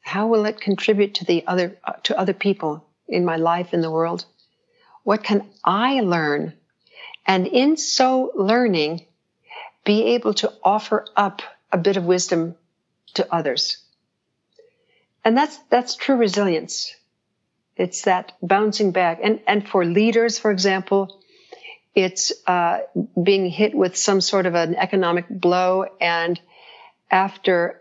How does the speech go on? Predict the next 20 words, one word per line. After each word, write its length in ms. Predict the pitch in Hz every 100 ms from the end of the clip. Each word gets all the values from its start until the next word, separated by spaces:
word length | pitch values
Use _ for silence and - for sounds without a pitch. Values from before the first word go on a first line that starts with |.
| -
uh, 360 | 165 160 143 165 - - -
the 80 | 185
first 420 | - 196 - -
few 200 | 202 180
minutes 400 | 175 170 170 180
of 80 | 160
hyperventilation, 1120 | 175 170 170 151 165 165 160 160 165 - 156
of 100 | 147
course, 440 | - 156 151 - - _ - - - _ -
beginning 380 | 180 180 180 170
to 200 | 202 175
ask, 400 | 170 160 - - _ -
uh, 280 | 165 160 160
"Well, 220 | 208 151 170
what 160 | 196
can 160 | - 220
we 80 | 208
learn 300 | 165 180 175
from 180 | 180
this? 440 | 170 165 - -